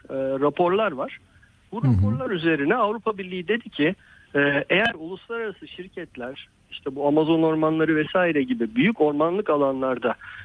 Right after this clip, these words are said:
Speaker 1: doğa katliamına imza atarak bu ürünleri üretiyorlarsa ben artık onların ürünlerini ithal etmeyeceğim dedi.
Speaker 2: Hmm.
Speaker 1: Ve Avrupa Birliği'ne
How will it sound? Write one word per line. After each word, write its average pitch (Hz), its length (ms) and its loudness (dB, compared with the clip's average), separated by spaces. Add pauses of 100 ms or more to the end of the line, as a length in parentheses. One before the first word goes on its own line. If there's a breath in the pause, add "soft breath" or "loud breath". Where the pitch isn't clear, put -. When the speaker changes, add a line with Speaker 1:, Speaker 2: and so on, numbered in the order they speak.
(180 loud breath)
Speaker 1:
doğa 185 220 2
katliamına 139 880 -2
imza 151 400 2
atarak 208 420 0
bu 165 80 -2 (100)
ürünleri 156 420 0
üretiyorlarsa 226 1000 0 (480)
ben 233 100 0
artık 208 380 -2
onların 208 340 0
ürünlerini 190 680 2 (580)
ithal 233 320 0
etmeyeceğim 135 500 -6 (520)
dedi. 113 300 -12
Speaker 2:
Hmm. 139 540 4
Speaker 1:
Ve 110 100 2
Avrupa 220 480 2
Birliği'ne 175 400 -8